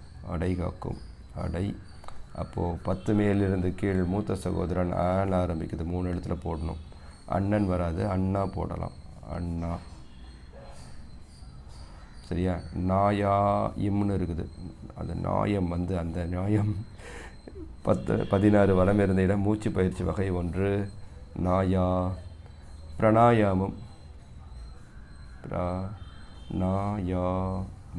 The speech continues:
பிராணாயாமம். சரி.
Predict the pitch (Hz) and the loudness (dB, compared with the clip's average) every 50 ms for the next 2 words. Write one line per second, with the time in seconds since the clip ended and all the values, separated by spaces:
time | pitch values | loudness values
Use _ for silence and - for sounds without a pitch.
0 | 82 80 80 82 80 80 - - - - - - - - - - - - - - | -2 -2 -2 -2 -4 -6 -8 -10 -12 -12 -12 -12 -12 -12 -12 -14 -14 -12 -8 -4
1 | - 90 90 92 98 98 101 101 101 92 87 85 82 80 82 85 82 - - - | 0 0 2 2 2 0 0 0 0 0 0 0 0 -2 -2 -2 -4 -6 -8 -8
2 | - - - - - 71 - - | -8 -8 -6 -4 -4 -2 -2 -4